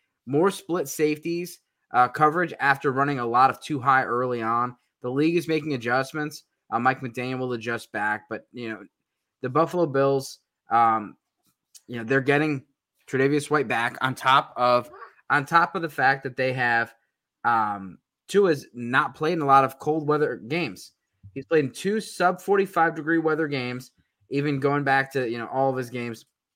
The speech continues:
One touchdown, four interceptions. It's expected to be below thirty Saturday night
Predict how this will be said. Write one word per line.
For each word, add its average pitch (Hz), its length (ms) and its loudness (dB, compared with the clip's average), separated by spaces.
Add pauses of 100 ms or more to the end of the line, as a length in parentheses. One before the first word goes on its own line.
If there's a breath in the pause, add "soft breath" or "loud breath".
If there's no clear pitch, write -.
(440)
One 123 240 -4
touchdown, 135 480 -4
four 120 320 -8
interceptions. 104 640 -10 (240)
It's - 80 -20
expected 143 340 -4
to 135 40 -4
be 135 100 0
below 120 420 2
thirty 123 560 0
Saturday 110 440 -6
night 110 120 -4